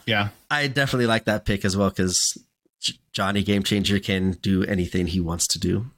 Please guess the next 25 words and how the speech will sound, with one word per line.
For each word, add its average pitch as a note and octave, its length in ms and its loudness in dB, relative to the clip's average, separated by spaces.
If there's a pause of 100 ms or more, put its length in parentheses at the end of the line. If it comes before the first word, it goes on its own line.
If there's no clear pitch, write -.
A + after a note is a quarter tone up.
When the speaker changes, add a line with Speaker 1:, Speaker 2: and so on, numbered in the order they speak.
(100)
Speaker 1:
Fucking C3+ 300 0
right, D#3 240 0
bro. E3+ 340 2 (840)
Ooh, G3 220 4 (480)
Kylie C3+ 320 0
Rae A2+ 140 2
was A2 160 0
a - 40 -14
great G#2+ 220 0
choice G2+ 340 0
though, F2+ 140 0
man. F#2+ 280 0 (500)
Speaker 2:
That F3 160 0
was G#3 100 0
Speaker 1:
It A3 40 0
Speaker 2:
the A3 60 2
one A3 100 2
Speaker 1:
really - 80 2
Speaker 2:
I - 40 2
was - 20 2 (120)
Speaker 1:
was. - 80 -
Speaker 2:
kinda C3 120 -2
Speaker 1:
That B2 100 -2
was B2 260 0
Speaker 2:
hoping A#2 160 -6